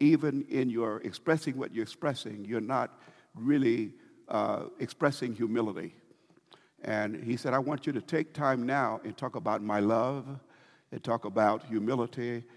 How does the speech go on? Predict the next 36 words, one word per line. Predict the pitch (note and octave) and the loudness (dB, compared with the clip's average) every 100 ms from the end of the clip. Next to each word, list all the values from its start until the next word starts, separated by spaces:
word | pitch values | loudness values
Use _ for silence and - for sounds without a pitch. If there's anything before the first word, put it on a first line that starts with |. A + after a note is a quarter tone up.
| _ _ | _ _
and, | - F#2+ G2+ - | -2 -2 -2 -4
and | G#2+ F#2+ | -6 -2
begin | A2 A2 A#2+ A2+ | -2 2 0 0
to | B2 G#2+ G#2 | 0 0 0
display | G#2 - C#3 B2 A#2 | -6 -8 0 0 0
my | G#2+ C3+ D3+ | 0 0 0
spirit | D3+ - B2 G#2 - - _ _ _ _ - | -2 -8 -8 -8 -14 -20 _ _ _ _ -2
before | G2+ A2 | -2 -2
the | G2 | -6
people." | F#2+ G#2 - - _ _ _ - | -6 -6 -8 -16 _ _ _ 0
And | A2+ | 4
when | A#2+ | 6
I | A2+ | 6
did | C3+ C#3+ A2 | 6 4 4
that, | G#2 | -2
it | G#2+ - | -2 -4
took | - - | -6 2
me | A2+ | 2
months, | G#2 A2 E3 F#3 - - | 2 4 4 4 2 2
one | E3 A3+ | 6 8
message | C4+ B3+ C#3 G#2+ | 6 2 -2 -2
now, | F2+ - - | -4 -6 -6
it | C3 | -6
took | - C3 | -4 -2
me | A#2 | 0
months | G2+ A2 E3+ G2+ - | 0 2 2 2 -6
and | F#2 | -8
months | G2 B2+ G2 - - - - | -2 -2 -2 -8 -20 -20 -14
of | - | 0
preaching | C#3+ - | 0 0
on | A#2+ A2+ | 2 4
love | A#2+ A#2+ G#2 F#2 F#2+ - - - | 6 4 2 -2 -10 -20 -14 -2
and, | G#2+ G2 - | -2 -2 -2
and, | G2+ G2+ - | -4 -4 -6
and | G2 | -6
humility | F#2+ G#2+ C#3 D3 A#2 G2+ F#2+ | -4 0 2 2 2 -4 -8